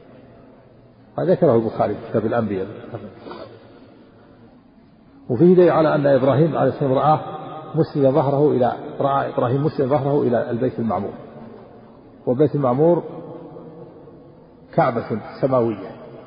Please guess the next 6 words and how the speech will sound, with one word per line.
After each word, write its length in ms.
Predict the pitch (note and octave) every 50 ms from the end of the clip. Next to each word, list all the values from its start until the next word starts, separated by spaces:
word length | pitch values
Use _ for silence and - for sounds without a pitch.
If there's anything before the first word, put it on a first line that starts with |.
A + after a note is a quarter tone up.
| - - - - - - - - - - - - - -
بحيال 380 | B2 - - C#3 D3+ D#3 D#3+ D3+
الكعبة 420 | B2+ - - C#3 B2 A2+ C3+ C3+ - - - - - - - - - - - - - - - -
الأرضية، 520 | C3 B2+ A#2+ A2+ G#2 G#2 G2+ G#2 G#2+ G#2+ - - - - - - - - - - - - - - - - - - - - - - - - - - - - - - - - - - - - - - - - - -
بحيال 300 | - A#2+ A2 - E3 D#3
الكعبة 320 | C#3 A#2+ - D#3+ C#3+ B2+ A#2+
المشرفة، 500 | A#2 A2 - - C3+ G#2 F#2 F2+ -